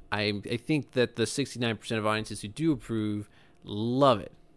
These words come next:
Like, they are really into it. Like, their score should count double, 'cause this movie has a very, like, passionate, uh, fan base. So, uh, w-, tell me, like, you know, is this,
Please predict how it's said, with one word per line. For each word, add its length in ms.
Like, 220
they 140
are 120
really 520
into 260
it. 180
Like, 200
their 180
score 400
should 180
count 380
double, 400
'cause 180
this 140
movie 240
has 220
a 80
very, 580
like, 300
passionate, 800
uh, 400
fan 340
base. 380
So, 580
uh, 220
w-, 240
tell 240
me, 160
like, 380
you 260
know, 120
is 120
this, 340